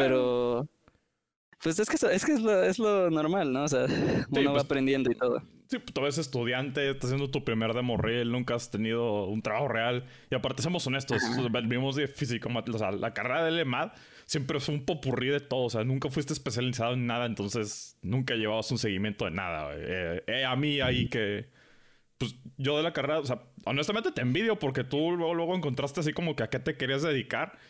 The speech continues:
Speaker 2: mientras que yo estaba de que,
Speaker 1: <laughs>
Speaker 2: güey, ¿qué hago? O sea, soy un todólogo y no hago ni ma-, y no me especializo en ni madres.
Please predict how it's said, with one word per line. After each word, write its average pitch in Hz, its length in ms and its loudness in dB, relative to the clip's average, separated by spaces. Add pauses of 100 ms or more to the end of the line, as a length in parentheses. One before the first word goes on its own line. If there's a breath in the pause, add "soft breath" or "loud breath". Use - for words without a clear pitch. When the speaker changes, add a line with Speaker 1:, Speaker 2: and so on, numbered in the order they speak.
(140 loud breath)
Speaker 2:
mientras 123 360 -2
que 117 80 -2
yo 117 80 2
estaba 143 240 4
de 139 120 0
que, 101 440 0
Speaker 1:
<laughs> 87 40 -8
Speaker 2:
güey, 113 340 -2
¿qué 123 100 -2
hago? 117 200 0
O 104 40 -2
sea, 98 160 0
soy 135 160 0
un 143 200 0
todólogo 156 540 0
y 143 40 -2
no 131 80 0
hago 131 120 0
ni 135 100 0
ma-, 127 200 0
y 127 80 0
no 123 100 0
me 131 80 2
especializo 135 500 0
en 139 140 0
ni 120 80 2
madres. 117 560 -2